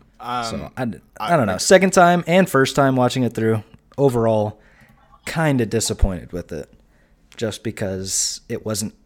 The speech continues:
Speaker 2: linear. But go ahead.
Speaker 1: Yeah, I think they, there is a message they're trying to express with it. Like I said, I mean, it's Japan, of course. They're gonna try to,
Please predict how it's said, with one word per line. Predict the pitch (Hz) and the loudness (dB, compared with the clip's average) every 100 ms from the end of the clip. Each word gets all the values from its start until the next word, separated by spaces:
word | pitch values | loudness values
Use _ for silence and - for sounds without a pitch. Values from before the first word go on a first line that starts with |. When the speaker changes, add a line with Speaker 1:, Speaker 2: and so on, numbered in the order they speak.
| _ | _
Speaker 2:
linear. | 98 107 117 117 104 82 71 - - _ _ _ - - - | -20 -18 -10 -8 -8 -10 -14 -18 -20 _ _ _ -20 -18 -12
But | 85 - - _ - - - | -12 -12 -20 _ -20 -20 -6
go | 104 | -6
ahead. | 95 92 101 | -4 -10 -14
Speaker 1:
Yeah, | 92 - | -16 -4
I | 120 | -4
think | 131 143 117 | -2 -6 -2
they, | 117 113 - - | 0 0 -4 -6
there | 101 95 | -4 -4
is | 101 92 | -4 -6
a | - 92 | -8 -8
message | 87 85 85 | -8 -8 -10
they're | 82 | -10
trying | 85 | -10
to | 76 | -12
express | 71 - 62 | -12 -14 -14
with | - 62 | -14 -16
it. | - | -14
Like | 62 | -14
I | - | -14
said, | 62 | -14
I | |
mean, | 67 67 | -14 -14
it's | 64 - - - - _ _ - | -16 -16 -18 -20 -20 _ _ -12
Japan, | 87 - 85 80 | -10 -8 -8 -10
of | 78 | -12
course. | 85 80 - | -10 -10 -8
They're | 82 76 76 _ | -10 -10 -14 _
gonna | - 78 | -14 -14
try | 73 82 | -12 -12
to, | 78 78 78 | -10 -12 -14